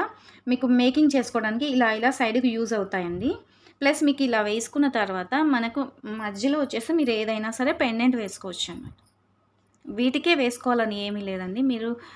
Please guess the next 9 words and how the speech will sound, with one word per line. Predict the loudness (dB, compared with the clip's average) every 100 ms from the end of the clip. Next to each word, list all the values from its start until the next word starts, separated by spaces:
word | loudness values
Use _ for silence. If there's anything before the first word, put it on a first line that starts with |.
| -16 -6
ఆహ్, | -2 0
వేటికైనా | 0 0 2 2 0
సరే | -2 0
మేకింగ్ | 0 0 2 2
చేసుకొని | 0 -2 0 0
వేసుకోవచ్చు | -2 -6 -8 -8 -10
అనమాట. | -8 -8 -8 -10
చాలా | -8 -6 -6
బావుంటుంది. | -6 -8 -8 -8 -8